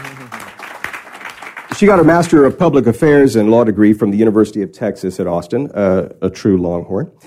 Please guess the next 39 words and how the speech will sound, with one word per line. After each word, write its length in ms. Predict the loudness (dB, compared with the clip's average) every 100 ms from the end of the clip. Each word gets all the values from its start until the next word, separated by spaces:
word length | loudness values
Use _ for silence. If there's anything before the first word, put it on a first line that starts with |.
| -20 -20
She 80 | -2
worked 220 | 0 0
for 140 | 0 0
eight 200 | 2 2
years 420 | 0 2 2 0
as 200 | -4 -4
an 80 | -8
assistant 440 | -6 -8 -6 -10
Travis 340 | -4 -6 -6
County 280 | -6 -6 -6
attorney. 400 | -10 -10 -8 -4
In 80 | -4
two 160 | -4 0
thousand 340 | 0 0 -4
six, 280 | -4 -4 -2
she 80 | -6
was 160 | -4
elected 320 | -2 -2 -2
to 80 | -4
represent 520 | -4 -4 -6 -8 -8
Precinct 420 | -6 -6 -6 -12 -6
two 340 | 0 0 0
on 80 | -4
the 80 | -8
Commissioner's 480 | -8 -8 -8 -14
Court. 340 | -12 -10 -10 -10
She's 160 | -14
a 60 | -10
member 260 | -6 -6 -8
of 140 | -12
several 520 | -4 -2 0 0 -2 -8 _ _
boards. 380 | -6 0 2 0
She's 160 | -6 -10
a 40 |
leader 300 | -6 -6 -6
of 100 | -12
several 300 | -20 -18 -18
boards, 300 | -12 -10 -10
indeed, 360 | -12 -10 -10